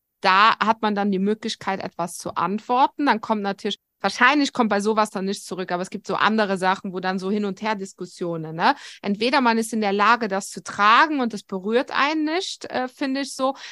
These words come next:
weil viele Kommentare bedeutet auch, dass die Anzeigen billiger werden, ne?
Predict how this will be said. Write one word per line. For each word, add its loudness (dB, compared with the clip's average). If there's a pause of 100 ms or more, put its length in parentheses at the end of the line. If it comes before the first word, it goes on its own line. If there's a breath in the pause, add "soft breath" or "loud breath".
weil 4
viele -2
Kommentare 0
bedeutet -2
auch, -2
dass -10
die -6
Anzeigen -4
billiger -2
werden, -4
ne? 4